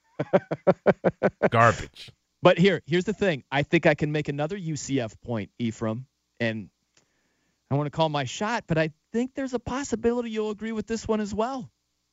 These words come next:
Speaker 1: If you look at U C F's schedule, okay, it's not impressive. And the way I know that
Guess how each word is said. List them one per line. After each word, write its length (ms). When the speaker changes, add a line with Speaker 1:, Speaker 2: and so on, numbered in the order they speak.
Speaker 1:
If 180
you 140
look 200
at 100
U 140
C 260
F's 160
schedule, 580
okay, 320
it's 180
not 180
impressive. 600
And 160
the 80
way 300
I 180
know 320
that 300